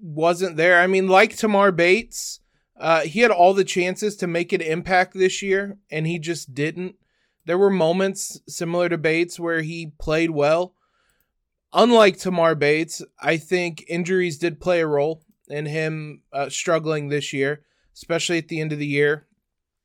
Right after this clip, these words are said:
He was dealing with various injuries throughout. I know he had an injured finger at one point around the holidays, and,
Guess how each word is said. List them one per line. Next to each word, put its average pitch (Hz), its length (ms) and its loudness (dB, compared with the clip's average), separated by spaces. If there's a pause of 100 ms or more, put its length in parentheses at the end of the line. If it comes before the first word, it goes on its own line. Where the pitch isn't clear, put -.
(180)
He 147 680 -6 (560)
was 143 180 -10
dealing 190 300 2
with 165 140 -2
various 165 500 2
injuries 156 560 -6
throughout. 147 640 2
I 135 80 -2
know 147 320 0
he 139 440 -2
had 143 200 0
an 135 160 0
injured 143 380 -8
finger 185 420 0
at 170 80 0
one 170 200 -4
point 170 300 -6
around 147 280 -2
the 131 60 -6
holidays, 165 840 0
and, 139 280 -8